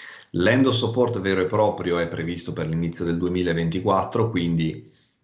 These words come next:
in teoria non c'è urgenza di prendere iniziative, tuttavia ci sono delle novità che vi riguardano fin dall'inizio del prossimo anno e quindi abbiamo pensato di fare un po' di chiarezza.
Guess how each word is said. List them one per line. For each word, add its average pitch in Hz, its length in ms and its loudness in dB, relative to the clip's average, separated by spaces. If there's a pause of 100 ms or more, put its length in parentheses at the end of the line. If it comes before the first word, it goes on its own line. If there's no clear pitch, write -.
(160)
in 80 140 -2
teoria 87 380 2
non 85 180 -2
c'è 95 380 0
urgenza 85 500 -4
di 80 140 -4
prendere 82 340 -2
iniziative, 85 1000 -2
tuttavia 156 360 4
ci - 120 -2
sono 131 240 2
delle 104 240 2
novità 110 680 2
che 98 420 -2
vi 92 160 -2
riguardano 90 720 0
fin 110 220 -4
dall'inizio 92 480 -2
del 85 120 -4
prossimo 90 480 -2
anno 85 220 0
e 95 40 -2
quindi 101 220 0
abbiamo 95 260 2
pensato 98 420 0
di 90 120 0
fare 85 440 -2
un 90 120 -4
po' 82 160 -2
di 80 80 -2
chiarezza. - 600 -4